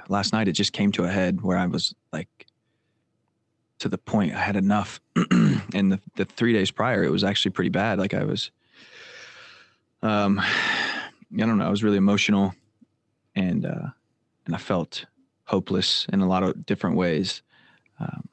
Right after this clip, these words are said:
overcome with what felt like depression. And, um, in a lot of those moments, it wasn't, it wasn't the voice of, "Come on, man, just go write one thing down, plan it for tomorrow, get up and do it, and you'll feel so much better."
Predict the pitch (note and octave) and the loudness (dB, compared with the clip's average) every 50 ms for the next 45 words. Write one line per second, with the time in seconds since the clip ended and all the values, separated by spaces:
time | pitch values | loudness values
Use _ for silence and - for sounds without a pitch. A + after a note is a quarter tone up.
0 | _ _ _ _ _ - - G#2+ G2 G2 G2 - - G2+ F#2+ F#2+ F#2 F#2+ - - | _ _ _ _ _ -2 0 0 2 2 0 0 0 0 2 2 2 2 0 -2
1 | - - - F#2+ - - - G2+ - - E2+ - - F#2 F#2+ - - - F#2+ G2 | -4 -2 -2 -2 -2 0 -2 -4 -4 -6 -8 -4 -2 0 0 0 0 2 2 2
2 | F#2+ F#2 F#2 - - - - - - - _ _ _ _ _ _ _ - - - | 2 2 0 -2 -6 -14 -20 -20 -20 -20 _ _ _ _ _ _ _ -12 -10 -8
3 | - - - - G2 G2+ G#2 G#2 G#2 G2 G2 G2+ G2 G2+ G#2 G#2+ G#2+ G2+ F#2+ - | -8 -6 -4 -2 0 2 2 2 2 2 2 2 4 4 4 6 6 4 4 4
4 | - - - G2+ F#2+ F#2 - - - G2 G2 G2+ G2+ F#2+ G2 F#2+ F#2+ G2+ - - | 2 2 2 2 2 2 0 0 0 0 0 2 2 2 2 2 2 2 0 -4
5 | - - G2 F#2 F#2 F#2+ G2 G#2 G2 F#2 F#2+ - - G2 F#2 F2+ G#2 - - - | -4 -2 0 0 0 0 0 2 2 2 2 2 0 0 0 0 -2 -4 -10 -20
6 | _ _ _ _ _ _ _ _ _ _ _ _ _ _ _ _ _ - - - | _ _ _ _ _ _ _ _ _ _ _ _ _ _ _ _ _ -4 0 2
7 | G2 F#2 F2+ F2 F2 E2+ D#2+ C#2+ B1 A#1+ - _ _ _ _ _ _ _ _ - | 2 2 2 2 2 0 0 -2 -4 -6 -8 _ _ _ _ _ _ _ _ -4
8 | - - - - F#2 F#2+ G2 G2 F#2 - - G2+ G#2 G#2 G2+ G#2+ G#2 G#2 G2+ G2 | -4 -2 0 2 2 2 4 2 2 2 2 2 4 4 4 4 4 4 4 4
9 | G2 F#2+ F#2+ F#2+ G2 - - F#2+ F#2 F#2 F#2+ - - G2 F#2 - G#2 G#2 G2 G2 | 4 4 4 2 2 2 0 0 2 2 0 0 0 0 2 4 4 4 4 2
10 | G2 G2+ G#2 G#2 - - G#2 G#2 G2+ - - G2 F#2 - F#2+ F#2 G2 F2+ - - | 2 0 0 -2 -2 -2 -2 -2 0 0 0 -2 0 2 2 2 2 0 0 -4
11 | - G2+ F#2+ F#2 F#2 - - - - - - - - - F#3+ - - - F#2+ - | -4 -2 -2 -2 -2 -4 -4 -6 -4 -2 -2 -2 -2 -2 -2 -4 -4 -4 -4 -2
12 | - - - | -2 -4 -6